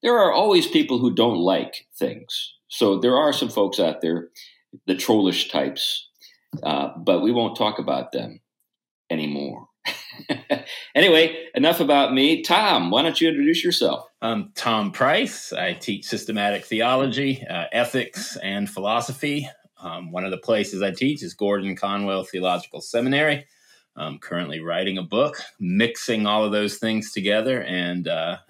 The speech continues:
Speaker 2: and, and filtering it through issues related to technology and the way that those things are impacting our lives and our communities and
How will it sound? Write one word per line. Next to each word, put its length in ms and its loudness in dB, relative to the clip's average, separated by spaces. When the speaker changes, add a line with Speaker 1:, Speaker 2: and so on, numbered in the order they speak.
Speaker 2:
and, 320 -12
and 100 -20
filtering 520 -2
it 120 -8
through 520 0
issues 500 2
related 540 0
to 260 -2
technology 960 -2
and 160 -4
the 80 -10
way 380 -4
that 180 -12
those 340 -8
things 400 -8
are 220 -10
impacting 840 0
our 120 0
lives 680 -4
and 400 -10
our 300 -8
communities 1000 -8
and 400 -14